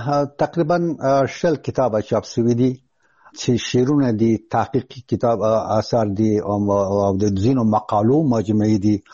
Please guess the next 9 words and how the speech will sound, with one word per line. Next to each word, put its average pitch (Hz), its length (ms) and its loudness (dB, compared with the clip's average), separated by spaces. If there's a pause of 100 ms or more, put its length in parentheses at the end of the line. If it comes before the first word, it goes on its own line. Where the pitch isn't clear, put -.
(320)
خو 165 160 0
تقریباً، 165 760 -2
آه، 131 160 0
د، 123 200 0 (760)
په 135 80 0
افغانستان 139 600 -2
کې 156 80 0
د 135 100 0
تحول 139 640 0